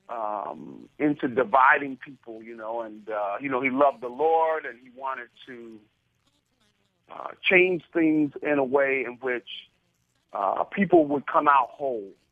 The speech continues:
you know, and that's important where, you know, um, uh, in, in leaders, uh, sometimes, you know, where they, they might not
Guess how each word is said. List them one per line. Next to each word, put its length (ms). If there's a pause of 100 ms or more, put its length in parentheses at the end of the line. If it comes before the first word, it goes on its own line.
(220)
you 100
know, 220
and 140
that's 220 (220)
important 340
where, 320 (800)
you 100
know, 280
um, 500 (1200)
uh, 240
in, 180
in 220 (160)
leaders, 340 (160)
uh, 220
sometimes, 480
you 60
know, 100
where 340
they, 140 (100)
they 240
might 260
not 160